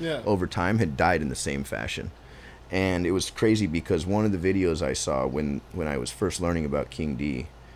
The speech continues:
Speaker 2: and I was really in, I was like, "Holy shit, dude, this is a crazy story." He,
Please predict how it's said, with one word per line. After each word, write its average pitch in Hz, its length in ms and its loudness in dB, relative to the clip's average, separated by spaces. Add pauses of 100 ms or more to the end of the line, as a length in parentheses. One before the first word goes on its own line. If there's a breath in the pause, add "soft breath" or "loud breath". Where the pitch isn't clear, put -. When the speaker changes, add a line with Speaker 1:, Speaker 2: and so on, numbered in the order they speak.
(160 loud breath)
Speaker 2:
and 73 100 -4
I 71 60 0
was 67 160 -4
really 80 280 0
in, 73 240 -2
I 76 60 -4
was 76 160 -4
like, 65 140 -4
"Holy 95 280 -2
shit, - 360 -2
dude, 78 240 -4
this - 160 -4
is 78 180 -6
a 69 60 -6
crazy 80 360 -2
story." 80 500 0 (1000 loud breath)
He, 101 380 2